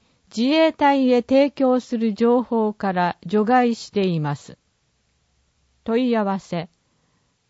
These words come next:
窓口サービス課、住民情報。電話、六九三零の九九六三。ファックス、零五零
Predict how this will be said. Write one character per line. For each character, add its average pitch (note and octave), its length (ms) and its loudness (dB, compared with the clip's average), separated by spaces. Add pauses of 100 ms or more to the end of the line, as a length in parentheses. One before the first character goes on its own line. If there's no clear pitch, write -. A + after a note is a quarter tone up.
窓 B3+ 300 0
口 B3 300 -6
サ A#3+ 260 0
ー A#3 40 0
ビ G#3+ 140 -4
ス - 180 -18
課、 - 260 -10 (540)
住 C#4 300 -2
民 C4 320 2
情 G#3 300 0
報。 C#3+ 520 -4 (840)
電 G#3 360 0
話、 F3+ 240 -4 (580)
六 B3 360 -2
九 C4 320 -2
三 B3 400 0
零 A3 280 0
の D#3 340 -4 (220)
九 D4+ 280 -2
九 A#3+ 360 -2
六 F#3+ 320 -2
三。 D3 420 -6 (960)
フ C4 80 -8
ァ D4 100 -2
ッ - 40 -14 (120)
ク G#3 120 -8
ス、 - 280 -8 (440)
零 D4+ 320 4
五 A#3 360 2
零 E3 420 -2